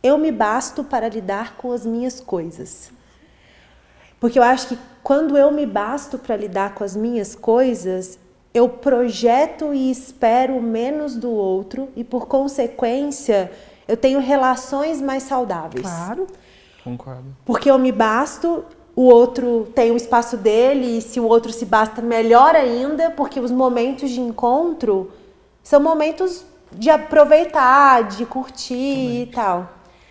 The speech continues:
Speaker 3: É.
Speaker 1: A verdade é que hoje as pessoas não se bastam e projetam muitas das suas dores e necessidades e expectativas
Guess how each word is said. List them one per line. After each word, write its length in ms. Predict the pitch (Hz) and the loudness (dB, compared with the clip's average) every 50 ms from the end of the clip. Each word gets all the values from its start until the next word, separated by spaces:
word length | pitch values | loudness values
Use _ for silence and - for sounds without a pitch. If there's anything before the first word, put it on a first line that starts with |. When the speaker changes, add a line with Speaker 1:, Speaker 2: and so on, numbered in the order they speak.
| _ - | _ -18
Speaker 3:
É. 160 | 117 117 - | -14 -6 -6
Speaker 1:
A 40 | 220 | 0
verdade 380 | 208 233 247 254 247 247 262 277 | 2 2 2 4 4 2 2 0
é 40 | |
que 100 | 277 - | 0 0
hoje 120 | 269 262 277 | -2 -2 -2
as 60 | 269 | -4
pessoas 420 | - 262 - 277 285 277 - - - - _ _ _ - | -8 -8 -2 -2 -2 -2 -4 -12 -18 -20 _ _ _ -8
não 240 | 196 240 269 294 | -4 -2 0 0
se 160 | 302 - - 277 | -2 -4 -6 -6
bastam 720 | 208 196 190 190 202 269 285 - - - 359 392 415 392 - - _ _ - 240 | -2 0 0 2 2 0 -2 -4 -8 -4 -4 -4 -4 -6 -10 -20 _ _ -6 -2
e 440 | 277 294 320 339 - - - - - | -2 0 0 -2 -6 -10 -20 -18 -4
projetam 840 | - 339 339 330 294 240 214 247 247 277 359 381 - 415 392 370 349 | 2 4 4 4 4 2 2 2 4 4 2 0 0 -2 -2 -2 -2
muitas 760 | 302 254 247 247 240 240 254 262 294 330 381 480 - - 415 294 | -4 -4 -4 -2 -2 0 2 2 4 4 4 2 2 0 -2 0
das 120 | 311 302 | 0 -2
suas 240 | 302 - 277 254 247 | -2 0 0 0 0
dores 420 | 196 202 220 220 226 214 233 214 208 | 0 0 0 0 0 0 -2 -6 -8
e 60 | 214 | -8
necessidades 920 | 214 214 220 220 220 220 220 233 196 185 208 208 202 196 196 190 214 202 214 | -8 -8 -6 -6 -6 -8 -6 -10 -6 -2 0 2 2 0 0 -2 -6 -6 -6
e 20 | |
expectativas 1040 | 214 - - 247 233 240 - 262 247 254 247 - - 233 220 220 214 226 247 247 247 | -8 -6 -2 -4 -4 -2 -2 -4 -4 -4 -4 -8 -8 -6 -6 -4 -2 -4 -4 -4 -6